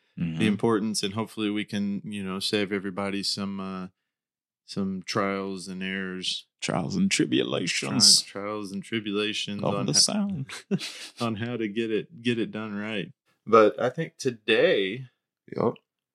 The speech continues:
Speaker 2: a good topic for us to hit would be, since you just recently had a photo shoot,
Speaker 1: Yeah.
Speaker 2: we can talk about some of the work that went involved in, in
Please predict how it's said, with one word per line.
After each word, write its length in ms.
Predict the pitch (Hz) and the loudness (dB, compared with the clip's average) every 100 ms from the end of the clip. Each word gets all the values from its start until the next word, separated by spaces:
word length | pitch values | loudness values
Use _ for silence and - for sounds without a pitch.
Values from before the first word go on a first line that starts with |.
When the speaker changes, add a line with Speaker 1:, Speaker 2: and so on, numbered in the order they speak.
| _ - | _ -10
Speaker 2:
a 80 | 101 | -4
good 240 | 101 98 | 2 2
topic 420 | - 101 95 92 - | 4 6 6 2 -6
for 160 | 95 | -4
us 140 | 92 - | -4 -4
to 100 | 87 | -8
hit 280 | 95 95 - | -2 -2 -2
would 200 | 90 90 - | -6 -12 -6
be, 460 | 95 95 90 87 - _ _ _ _ _ _ _ _ _ _ | -4 -4 -6 -10 -14 _ _ _ _ _ _ _ _ _ _
since 380 | - 104 90 - | 0 2 2 0
you 160 | 110 | 0
just 260 | 117 110 - | 2 2 2
recently 380 | 107 101 95 95 | -2 -4 -6 -8
had 180 | 95 90 | -8 -6
a 40 | |
photo 340 | - 104 98 | -2 0 0
shoot, 360 | 82 - 85 101 | -2 -6 -6 0
Speaker 1:
Yeah. 260 | - 98 82 - _ _ _ - | 4 6 4 -2 _ _ _ -12
Speaker 2:
we 160 | 95 92 | -8 -8
can 140 | 87 | -12
talk 240 | 90 95 | -16 -16
about 260 | 87 87 - | -12 -12 -8
some 340 | - - 95 90 | -8 -6 -8 -8
of 140 | 85 82 | -12 -20
the 380 | 87 90 90 87 - _ _ _ _ 92 | -18 -16 -16 -16 -20 _ _ _ _ -6
work 320 | 95 90 - | -4 -4 -6
that 180 | 67 87 | -14 -10
went 140 | 92 | -8
involved 500 | 87 87 87 87 82 | -10 -12 -12 -14 -16
in, 240 | 82 78 69 | -16 -16 -14
in 320 | 87 82 80 | -16 -14 -18